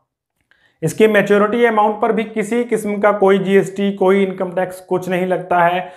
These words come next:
अगर अकाउंट होल्डर की डेथ होती है और पैसा नॉमिनी को ट्रांसफर किया जाता है तो नॉमिनी के लिए भी कोई टैक्स नहीं एप्लीकेबल है। नॉमिनी को वो रकम as a gift, as a gift free from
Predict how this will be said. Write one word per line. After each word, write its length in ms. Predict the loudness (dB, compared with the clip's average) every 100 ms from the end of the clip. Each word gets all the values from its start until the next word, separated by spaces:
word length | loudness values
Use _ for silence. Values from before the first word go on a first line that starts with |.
| -20 -12 0
अगर 300 | 4 4 2
अकाउंट 380 | -4 0 0 0
होल्डर 300 | 0 0 0
की 160 | -2 -2
डेथ 320 | 2 2 2
होती 260 | -4 -2 -2
है 120 | 0
और 180 | 2 0
पैसा 440 | 0 -4 0 2 2
नॉमिनी 480 | 2 0 0 0 2
को 140 | 2
ट्रांसफर 420 | 2 0 0 -2 -6
किया 280 | -2 0 2
जाता 280 | 2 0 0
है 160 | -2
तो 80 | -2
नॉमिनी 540 | -2 0 0 0 0 0
के 160 | 0
लिए 240 | 0 2 0
भी 200 | 0 -2 -6 -14 _ _
कोई 260 | 4 4 4
टैक्स 360 | 0 -2 -6
नहीं 300 | -8 -4 -4
एप्लीकेबल 560 | -4 -6 -6 -6 -4 -4
है। 60 | -2
नॉमिनी 360 | -2 -2 -2
को 120 | -2
वो 180 | 0 0
रकम 280 | 0 -2 -4 -6
as 220 | -4 -2
a 80 | -2 0
gift, 320 | 0 0 -2 -16 -20 -10 -2
as 180 | 2
a 100 | 2 0
gift 320 | 2 2 2 -12 -10 -10 -4
free 180 | 0 0
from 300 | 0 2 2